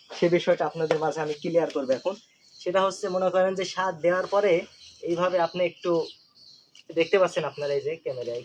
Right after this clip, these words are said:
কিভাবে, এইভাবে করে মাটির সঙ্গে মিক্স করে দিবেন, নইলে কিন্তু রোদে জলীয় বাষ্প হয়ে সারের অ্যাকশনটা উপরে চলে যাবে, তখন গাছ আর খেতে পারবে না। আপনি ভালোভাবে যেরকম প্রক্রিয়ায় পারেন, যেরকম যন্ত্র দিয়ে পারেন,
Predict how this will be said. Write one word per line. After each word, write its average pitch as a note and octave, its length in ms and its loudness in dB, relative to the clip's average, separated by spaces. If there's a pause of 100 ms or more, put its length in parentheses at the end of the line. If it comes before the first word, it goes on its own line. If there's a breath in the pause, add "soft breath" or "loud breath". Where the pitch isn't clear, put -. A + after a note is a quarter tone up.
কিভাবে, A#2 340 -10 (520)
এইভাবে F3+ 340 0
করে F#3 280 4 (380)
মাটির E3+ 420 0
সঙ্গে G3 200 4
মিক্স G3+ 280 2
করে D3 200 2
দিবেন, A2 260 -10 (320)
নইলে F3+ 260 4
কিন্তু G3 480 4 (420)
রোদে F#3 420 2
জলীয় F#3+ 300 2
বাষ্প F3 280 0
হয়ে F#3+ 320 4
সারের F3 300 -2
অ্যাকশনটা F3+ 520 0 (460)
উপরে G#3+ 340 4
চলে G3 280 0
যাবে, A2+ 200 -4 (180)
তখন D#3+ 280 -4
গাছ E3+ 260 -4
আর F3 120 -4
খেতে F#3 260 -6
পারবে C#3 280 -2
না। G#2+ 100 -14 (1300)
আপনি F3+ 240 0
ভালোভাবে F#3 520 2
যেরকম F3+ 420 0
প্রক্রিয়ায় F3+ 460 0
পারেন, F3 300 2
যেরকম E3+ 400 0
যন্ত্র E3 380 0
দিয়ে E3 220 -4
পারেন, D3+ 300 -2